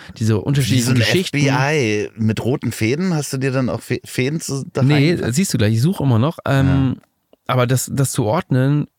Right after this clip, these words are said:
Speaker 1: wo was war, weil der ist auch da fünfmal umgezogen und so. Und ja, das war eigentlich die größte Herausforderung. Ich hab das halt alles aufgenommen per,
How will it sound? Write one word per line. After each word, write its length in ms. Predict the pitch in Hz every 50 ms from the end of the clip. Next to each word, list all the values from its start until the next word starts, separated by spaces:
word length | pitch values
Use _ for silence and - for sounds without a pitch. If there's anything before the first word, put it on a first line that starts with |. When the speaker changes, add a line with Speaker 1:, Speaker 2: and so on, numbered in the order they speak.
| _ _
Speaker 1:
wo 340 | - 123 123 139 135 123 107
was 300 | 127 156 185 - - -
war, 220 | 98 92 98 101 104
weil 100 | 110 104
der 80 | 110
ist 100 | 110 -
auch 60 | 123 117
da 100 | - 113
fünfmal 340 | 110 - - 135 117 110 101 -
umgezogen 840 | 139 143 135 - - - 127 117 117 117 117 117 117 117 117 -
und 260 | - - 107 104 101
so. 220 | 113 110 113 117 110 - - - - - - - - - _ _ _ _ _ _ _ _ -
Und 320 | 107 104 104 104 104 98 - _ _ _ _ _ _ _ _ _ -
ja, 180 | 170 160 123
das 180 | 98 107 104 -
war 380 | 139 147 156 156 147 135 90 67
eigentlich 220 | 73 127 143 -
die 160 | - 135 131
größte 300 | 131 - 143 147 - - 107
Herausforderung. 440 | 104 101 104 - - 107 104 101
Ich 120 | 98 - 127
hab 80 | 120
das 120 | 120 117 120
halt 120 | 123 90 76
alles 160 | 123 113 -
aufgenommen 640 | - - 123 - - 127 131 135 135 143 156 156 -
per, 500 | - - 120 110 107 104 104 101 104